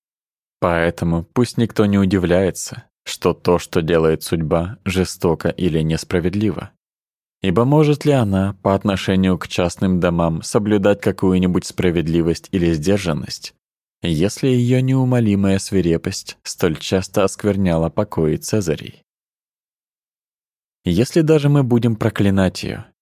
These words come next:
и не только мы одни, но и все вместе в один голос,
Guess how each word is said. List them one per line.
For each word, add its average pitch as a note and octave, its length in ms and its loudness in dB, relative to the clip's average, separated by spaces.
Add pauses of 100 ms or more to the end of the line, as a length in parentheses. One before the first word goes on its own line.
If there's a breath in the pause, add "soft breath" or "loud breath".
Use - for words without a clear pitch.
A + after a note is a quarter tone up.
и - 80 -4
не F2 180 0
только F2+ 320 0
мы F#2 160 2
одни, F2 400 -2 (160)
но B2+ 120 0
и A#2+ 60 4
все B2 220 0
вместе A2+ 480 0
в G#2 60 0
один G2+ 260 2
голос, - 540 -2